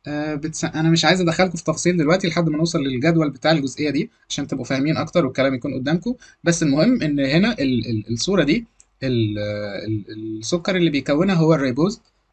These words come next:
تمام؟ لو بصينا هنا هنلاقي او اتش عادي، فده تمام ريبوز، والسكر اللي بيكون المركب اللي معانا هنا ده هو الديوكسي ريبوز،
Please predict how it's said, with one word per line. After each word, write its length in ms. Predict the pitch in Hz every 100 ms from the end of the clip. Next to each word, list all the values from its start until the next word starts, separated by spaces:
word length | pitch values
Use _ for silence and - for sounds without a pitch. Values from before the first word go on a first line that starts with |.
| _
تمام؟ 200 | 107 -
لو 140 | 127
بصينا 320 | 107 - 123
هنا 120 | 135 123
هنلاقي 220 | 104 101
او 100 | 104
اتش 220 | 143 -
عادي، 220 | 113 165
فده 260 | 233 107 113
تمام 320 | 127 127 156
ريبوز، 380 | 147 117 151 175
والسكر 360 | 160 202 -
اللي 120 | 175 160
بيكون 480 | 151 165 165 175 165 _ _ -
المركب 800 | 143 139 117 - 113 135 160 165
اللي 120 | 151
معانا 220 | 135 147 156
هنا 200 | 156 147
ده 160 | 151
هو 200 | 175 156
الديوكسي 440 | 135 117 170 - 120
ريبوز، 360 | 107 113 135